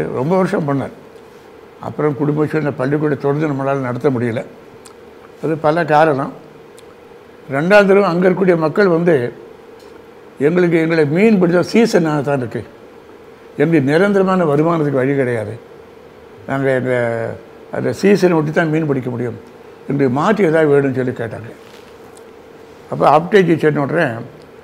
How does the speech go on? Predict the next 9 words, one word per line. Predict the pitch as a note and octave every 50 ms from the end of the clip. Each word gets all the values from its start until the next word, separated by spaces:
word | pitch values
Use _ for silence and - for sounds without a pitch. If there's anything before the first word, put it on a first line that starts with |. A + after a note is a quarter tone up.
| - - - - - D3+
ஆப்டேஜி | E3+ F3+ F#3 G#3 G#3 G3 G#3+ F3 D#3+
கோவிந்தராவ்கிட்ட | F#3 A3 A#3+ A3 G3+ F3+ D#3+ C#3 C3 A2+ C3+ C#3
போய் | C3+ G#2+
பேசினேன். | B2 A#2+ A2+ - G#2+ D#2+ - - - - - - - - - - - - - - - - -
கோவிந்தராவ் | - E3+ G#3 G3 F#3 G3+ G3+ F#3+ D3+
குடும்பம் | E3 E3+ E3+ F3 F3 E3+ D#3+
பூரா | E3+ F3+ F#3+ F#3 E3+ D#3 D3+
முழுக்க | D#3+ E3+ D#3 E3+ D#3+
முழுக்க | D#3 D3+ D#3 D3+ F3 F3